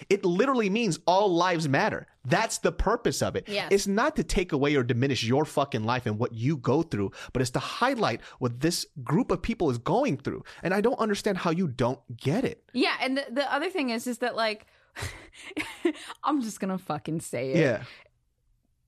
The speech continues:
Speaker 2: Every single day people act like non-minority lives always matter. Like, it's not a question whether non-minority lives matter or not,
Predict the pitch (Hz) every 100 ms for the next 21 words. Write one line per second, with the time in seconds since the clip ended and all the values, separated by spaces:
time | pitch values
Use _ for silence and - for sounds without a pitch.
0 | _ - 262 285 339 - 269 214 196 190
1 | - 214 214 - 170 196 185 165 160 156
2 | - - _ _ - 202 185 180 208 185
3 | 170 160 165 165 147 151 - - 170 170
4 | 160 170 139 113 135 196 202 214 - 196
5 | 202 - - 214 226 - 185 139 - 190
6 | 180 180 170 165 170 165 160 160 156 151
7 | 139 139 175 160 175 165 147 123 71